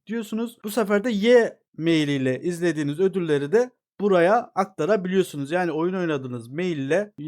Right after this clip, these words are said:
Twitch izlediğiniz mail aynı olmasına gerek yok. Ödüller izlediğiniz hesaba tanımlanır. Bu ödülleri aktar-, aktarmak için de I D ile maili Twitch linking yapmanız gerekmekte. Sekiz ile yirmi dördü arasında, sekiz Ağustos ile yirmi dört Ağustos arasında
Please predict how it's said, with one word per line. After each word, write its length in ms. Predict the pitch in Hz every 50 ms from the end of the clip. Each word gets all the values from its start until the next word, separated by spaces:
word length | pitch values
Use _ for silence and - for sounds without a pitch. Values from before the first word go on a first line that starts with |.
| 143
Twitch 300 | - - 165 165 151 -
izlediğiniz 520 | 180 160 156 151 135 139 131 127 120 - -
mail 280 | 151 175 175 160 175 185 -
aynı 300 | - 170 170 170 165 156
olmasına 420 | 147 135 131 123 - - 131 123
gerek 460 | 123 127 160 196 208 220 208 208 -
yok. 200 | 226 240 240 - -
Ödüller 680 | 190 185 180 175 214 214 208 202 175 147 131 - - _ _ _
izlediğiniz 640 | - 156 147 151 170 180 170 170 185 185 185 170 -
hesaba 440 | 160 139 - 151 143 139 165 202 202
tanımlanır. 600 | 202 233 226 226 220 220 226 220 226 233 233 - -
Bu 100 | 185 220
ödülleri 360 | 226 196 185 196 175 165 165
aktar-, 320 | 180 175 - - 208 202 180
aktarmak 580 | 151 - 160 - - - 190 190 202 226 214
için 280 | 214 - - 175 160 170
de 240 | 202 254 277 269 _ _ _ - 147 156 160 165
I 160 | 160 160 160
D 60 | 214
ile 240 | 220 208 175 160 143
maili 480 | 156 180 208 208 190 165 165 202 254
Twitch 380 | 294 277 - 208 208 208 - -
linking 420 | 185 175 165 160 - 254 254 240 - _ _ -
yapmanız 560 | 185 196 196 196 156 151 151 180 220 220 - _ _ _ _ _ _ -
gerekmekte. 720 | 202 214 226 220 220 185 165 156 - - 220 240 247 247 _
Sekiz 440 | - - - 208 208 208 240 226 226
ile 180 | 247 240 233 233
yirmi 300 | 220 220 214 214 214 202
dördü 280 | 214 202 202 196 220
arasında, 340 | 214 208 196 175 - - 143
sekiz 320 | - - 180 - 208 208
Ağustos 400 | 208 202 190 196 - 214 202 -
ile 60 | 180 170
yirmi 280 | 175 170 180 180 175
dört 240 | 214 214 208 208 - -
Ağustos 440 | - 151 151 151 143 - - 127 - -
arasında 720 | 175 196 208 208 196 - - 180 165 160 180 202 220 214